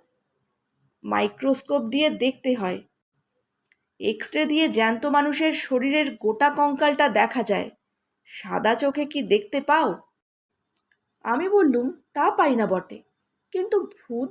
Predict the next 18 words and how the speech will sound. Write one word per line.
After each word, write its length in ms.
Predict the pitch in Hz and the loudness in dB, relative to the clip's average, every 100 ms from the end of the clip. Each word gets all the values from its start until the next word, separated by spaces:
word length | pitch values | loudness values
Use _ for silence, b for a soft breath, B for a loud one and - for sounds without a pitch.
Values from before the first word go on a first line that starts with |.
| - | -6
যে 140 | - 370 | -2 0
মাইক্রোস্কোপ 960 | 247 202 208 208 - 320 - - 370 | 0 0 -2 -2 -6 -6 -6 -4 -4
কিংবা 380 | 370 370 370 359 | -2 -4 2 4
এক্স-রে 460 | 247 185 - - 359 | 4 2 -6 -4 0
দিয়েও 220 | 466 381 | 2 2
দেখা 320 | 233 233 415 | 0 -2 0
যায় 240 | 294 269 190 | 2 0 0
না।" 260 | 185 220 _ _ _ _ _ _ _ _ _ _ _ _ _ b b b | -4 -10 _ _ _ _ _ _ _ _ _ _ _ _ _ b b b
তিনি 260 | 339 330 370 | -4 0 4
আবার 280 | 302 262 339 | 4 4 2
হাসলেন, 520 | 247 208 - 185 180 - _ _ _ | 0 -2 -4 -6 -6 -14 _ _ _
গূঢ় 340 | 196 240 370 359 | -6 -2 2 2
রহস্যময় 680 | 285 226 294 - 349 339 349 | 0 -2 -6 -6 -4 -2 -2
হাসি। 460 | 247 202 - 190 - _ _ _ _ _ | -2 -4 -4 -14 -18 _ _ _ _ _
তারপর 380 | 226 247 320 302 | -2 0 0 0
বললেন, 580 | 277 269 285 294 240 - _ _ _ _ | 2 2 4 2 -2 -10 _ _ _ _
"তা 300 | 180 180 226 | -2 0 0
বটে, 480 | 196 180 180 175 | 0 -2 -4 -10